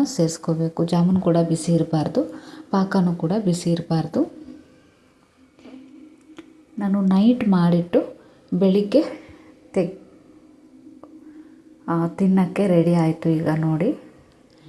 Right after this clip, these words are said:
ಒಂದು ರಾತ್ರಿ ಫುಲ್ ಈ ರೀತಿ ಬಿಡೋದ್ರಿಂದ ಜಾಮೂನ್ ಕಲರ್‌ಫುಲ್ ಆಗಿ ರೆಡಿ ಆಗುತ್ತೆ. ಎಷ್ಟು ಜಾಮೂನ್ ನಾವು ಪಾಕಕ್ಕೆ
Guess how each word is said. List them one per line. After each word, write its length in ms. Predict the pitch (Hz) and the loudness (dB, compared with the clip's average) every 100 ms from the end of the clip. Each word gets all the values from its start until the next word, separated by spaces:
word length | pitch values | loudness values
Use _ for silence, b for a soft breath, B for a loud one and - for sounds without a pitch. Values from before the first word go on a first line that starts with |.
| B B B | B B B
ಒಂದು 360 | 208 208 220 202 | 0 0 0 0
ರಾತ್ರಿ 400 | 185 190 - 208 | 2 0 -2 -4
ಫುಲ್ 340 | - 196 208 | -2 -2 2
ಈ 100 | 185 | 2
ರೀತಿ 280 | 185 180 180 | 0 0 0
ಬಿಡೋದ್ರಿಂದ 520 | 170 170 165 165 170 | 2 2 2 2 0
ಜಾಮೂನ್ 580 | 190 - 175 165 190 190 | 0 0 2 2 2 2
ಕಲರ್‌ಫುಲ್ 640 | - 165 180 190 185 175 | 0 2 0 -2 0 2
ಆಗಿ 280 | 165 165 175 | 0 0 2
ರೆಡಿ 260 | 170 156 | 2 2
ಆಗುತ್ತೆ. 540 | 151 151 151 - 339 - b b b b b _ _ _ - - - - - 214 | 0 -2 -4 -6 -6 -10 b b b b b _ _ _ -20 -20 -20 -20 -10 -6
ಎಷ್ಟು 340 | 202 - 240 | -6 -2 0
ಜಾಮೂನ್ 520 | 185 185 175 190 190 | 2 2 2 2 2
ನಾವು 220 | 180 170 | 2 0
ಪಾಕಕ್ಕೆ 560 | 170 170 165 170 - | 0 -2 -4 -6 -4